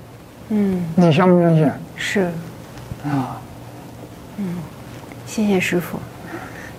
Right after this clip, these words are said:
Speaker 1: 嗯，OK。我看一下。对，就刚刚说到，您说到的一通百通嘛，因为我，我跟以达我们都看过您的一个，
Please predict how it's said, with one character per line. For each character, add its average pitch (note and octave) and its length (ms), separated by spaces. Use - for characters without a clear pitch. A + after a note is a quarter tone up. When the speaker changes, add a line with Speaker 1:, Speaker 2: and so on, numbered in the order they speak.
Speaker 1:
嗯， G#3 600
OK。 - 180
我 F#3+ 80
看 G3+ 240
一 F3 40
下。 - 140
对， F#3+ 140
就 B3 120
刚 B3+ 140
刚 C4 120
说 C4 180
到， A3+ 180
您 G#3 160
说 A#3 120
到 A3 120
的 G3+ 160
一 A#3 180
通 G#3+ 260
百 F3+ 180
通 F3+ 260
嘛， F3 180
因 A#3+ 120
为 B3 80
我， F#3 340
我 F3+ 100
跟 A3 140
以 A3 120
达 E3+ 180
我 F#3+ 60
们 E3+ 120
都 F#3 100
看 G3+ 260
过 F#3 140
您 E3 220
的 F3+ 120
一 E3 120
个， F3+ 240